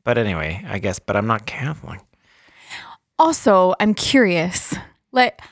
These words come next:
Speaker 2: how does one say every baptism you've performed over the past twenty years is now thrown out? Like,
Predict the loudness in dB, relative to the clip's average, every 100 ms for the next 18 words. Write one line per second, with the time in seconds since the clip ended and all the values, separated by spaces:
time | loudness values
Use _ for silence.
0 | _ _ -6 2 4 6 6 4 2 0
1 | 2 4 4 4 4 2 0 -2 _ _
2 | _ _ -14 -10 0 4 4 4 2 0
3 | -4 _ _ _ 2 2 2 4 4 6
4 | 4 2 0 2 4 4 4 2 0 -2
5 | 2 4 4 4 4 2 0 -2 -2 -2
6 | 0 2 2 0 -2 -4 -2 2 4 4
7 | 2 2 2 4 0 -4 _ _ _ _
8 | _ -2 -2